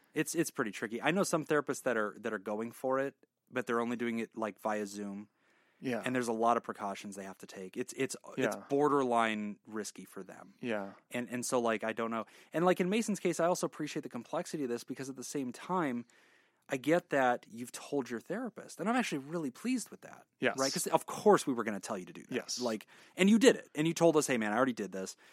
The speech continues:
Speaker 1: And, like, I get for the therapist's sake, like, I have lots of patients that say this to me.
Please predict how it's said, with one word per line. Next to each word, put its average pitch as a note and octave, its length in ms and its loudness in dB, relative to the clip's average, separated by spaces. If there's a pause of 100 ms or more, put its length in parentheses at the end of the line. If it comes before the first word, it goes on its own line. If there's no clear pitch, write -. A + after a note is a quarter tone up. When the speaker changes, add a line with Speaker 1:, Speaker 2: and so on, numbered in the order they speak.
(140)
Speaker 1:
And, F#3 160 4
like, F3+ 180 8
I D#3+ 100 2
get F3 220 2
for E3+ 140 0
the C#3+ 100 -2
therapist's E3+ 460 0
sake, A2 180 -4
like, C3+ 200 2
I E3 80 4
have G3+ 180 8
lots B2+ 240 2
of C3 60 -8
patients A#2 320 -4
that G2+ 100 -12
say A2 140 -6
this F#2 180 -10
to - 100 -18
me. - 200 -20